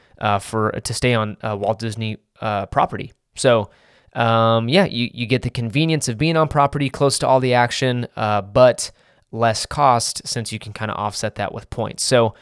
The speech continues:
uh, if you aren't kind of in the travel game and you're like, "Oh, that's actually a good excuse for me to kinda dabble, um, in, in the points game,"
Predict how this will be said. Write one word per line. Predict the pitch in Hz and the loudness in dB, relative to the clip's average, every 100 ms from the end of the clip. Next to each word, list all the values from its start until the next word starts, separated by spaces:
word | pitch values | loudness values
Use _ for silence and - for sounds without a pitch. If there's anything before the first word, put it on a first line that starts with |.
| - - - | -20 -20 -4
uh, | 117 110 | 2 4
if | - 110 - | 4 0 -2
you | 117 107 104 - | -2 -2 -2 4
aren't | 151 214 - - _ _ - | 4 4 -2 -12 _ _ -8
kind | 127 117 | -2 -2
of | |
in | 110 | -2
the | 107 | -4
travel | - 107 101 | 2 2 2
game | 107 107 117 | -2 -2 0
and | 107 | -2
you're | |
like, | 104 101 - | -2 -2 2
"Oh, | 196 | 2
that's | 110 113 | 4 2
actually | 117 - 120 | 0 -2 -6
a | |
good | 101 113 | -4 -6
excuse | - - 131 117 | -6 -6 -4 -4
for | - | -4
me | 110 | -4
to | 107 | -6
kinda | - 107 - - 113 | -6 -8 -10 -18 -6
dabble, | 107 101 110 151 156 _ _ _ | -4 0 2 2 0 _ _ _
um, | - 107 104 107 | -4 0 0 -2
in, | 110 104 101 | -4 -4 -4
in | 110 | -6
the | 104 | -6
points | - 127 117 - | -6 -4 -4 -4
game," | 113 117 151 | -4 -2 -4